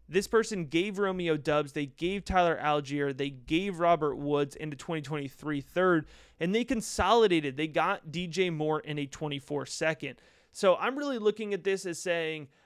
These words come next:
okay, I got Romeo Doubs and Robert Woods for D J Moore.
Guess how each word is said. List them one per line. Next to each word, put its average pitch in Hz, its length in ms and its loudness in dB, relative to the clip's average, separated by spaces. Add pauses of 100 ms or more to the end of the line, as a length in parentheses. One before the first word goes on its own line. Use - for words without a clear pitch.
(120)
okay, 151 300 -2 (480)
I 190 200 -4
got 202 300 2
Romeo 220 460 0
Doubs 185 420 0
and 180 160 -6
Robert 180 360 0
Woods 165 280 -2
for 165 160 -6
D 160 220 -10
J 165 200 -2
Moore. 156 440 -4